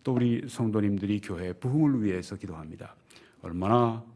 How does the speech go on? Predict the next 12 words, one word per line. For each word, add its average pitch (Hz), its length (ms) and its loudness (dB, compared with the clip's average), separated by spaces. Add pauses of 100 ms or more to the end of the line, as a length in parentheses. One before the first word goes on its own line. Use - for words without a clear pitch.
(120)
훌륭하고 110 340 0
좋은 98 240 -4
일입니까? 76 480 -8 (1200)
교회를 117 320 6
하나님 113 400 4
부흥시켜 151 500 6
주시면 170 400 2
사람들은 160 400 4
이런 156 240 4
꿈을 123 220 2
꿉니다. 82 500 -6
"아, 95 400 -6